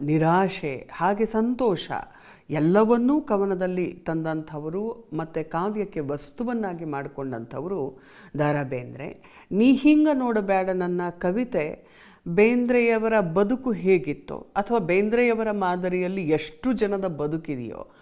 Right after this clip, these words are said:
ಅದೆಲ್ಲದನ್ನು ಒಟ್ಟಿಗೆ ತರುವಂತಹ ಒಂದು ಕವನವಾಗಿದೆ. ಅವರ ಕಾವ್ಯನಾಮ ಅಂಬಿಕಾತನಯ ದತ್ತ ಅನ್ನುವಂಥದ್ದು ನಿಮಗೆ ಗೊತ್ತು.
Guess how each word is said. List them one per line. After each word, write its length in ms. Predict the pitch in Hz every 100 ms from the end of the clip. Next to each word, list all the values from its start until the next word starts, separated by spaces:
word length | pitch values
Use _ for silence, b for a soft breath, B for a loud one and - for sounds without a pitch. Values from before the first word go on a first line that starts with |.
| B B
ಅದೆಲ್ಲದನ್ನು 880 | - 196 196 220 277 302 254 233 262
ಒಟ್ಟಿಗೆ 640 | 202 143 170 - - 285
ತರುವಂತಹ 720 | 302 220 190 165 151 160 165 214 156 147 -
ಒಂದು 540 | 156 156 147 139 - - _ _
ಕವನವಾಗಿದೆ. 840 | - 147 143 131 123 120 - - - _ b b b b b -
ಅವರ 220 | 170 170
ಕಾವ್ಯನಾಮ 720 | 175 180 202 220 202 190 196
ಅಂಬಿಕಾತನಯ 880 | 202 170 170 190 185 180 175 170 160
ದತ್ತ 320 | 156 151 -
ಅನ್ನುವಂಥದ್ದು 960 | 160 151 160 151 143 135 151 135 160
ನಿಮಗೆ 440 | 220 185 151 151 -
ಗೊತ್ತು. 340 | 143 147 -